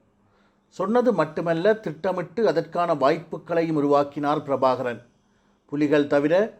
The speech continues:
புலட் அமைப்பினரும் வெளியே ஆயுதங்கள் வாங்க முற்பட்டனர். ஆயுத பறிப்பு. ஆயிரத்தி தொள்ளாயிரத்தி எண்பத்தி நான்கில் புலட் அமைப்பினரின் ஆயுதங்கள் கப்பல் ஒன்றில் சென்னை துறைமுகத்துக்கு வந்தது.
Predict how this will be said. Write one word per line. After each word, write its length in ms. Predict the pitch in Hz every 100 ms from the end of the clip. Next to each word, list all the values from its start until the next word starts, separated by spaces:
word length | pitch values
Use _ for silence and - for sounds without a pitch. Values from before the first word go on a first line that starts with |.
| _
புலட் 300 | - 165 175 -
அமைப்பினரும் 720 | 143 151 - 151 156 175 165
வெளியே 380 | 139 147 151 143
ஆயுதங்கள் 540 | 123 151 151 147 143
வாங்க 320 | 131 135 139
முற்பட்டனர். 720 | 165 117 131 110 131 127 113 - _ _ _ _ _ _ _ _ _ _ _ _ _ _ _ _ _ _ _ _ -
ஆயுத 440 | 120 147 143 151
பறிப்பு. 640 | 147 - 135 123 - 131 104 _ _ _ _ _ _ _ _ _ -
ஆயிரத்தி 500 | 139 208 233 240 233
தொள்ளாயிரத்தி 600 | - 160 160 160 160 165
எண்பத்தி 440 | 147 151 160 175
நான்கில் 640 | 147 147 165 151 104 107 _ _ -
புலட் 300 | 165 185 185
அமைப்பினரின் 760 | 156 147 160 156 165 156 165 147
ஆயுதங்கள் 640 | 131 165 160 160 160 214
கப்பல் 400 | 208 147 - 180
ஒன்றில் 280 | 160 160 190
சென்னை 420 | 196 151 160 156
துறைமுகத்துக்கு 800 | 156 147 160 165 151 156 147 147
வந்தது. 500 | 143 135 139 131 110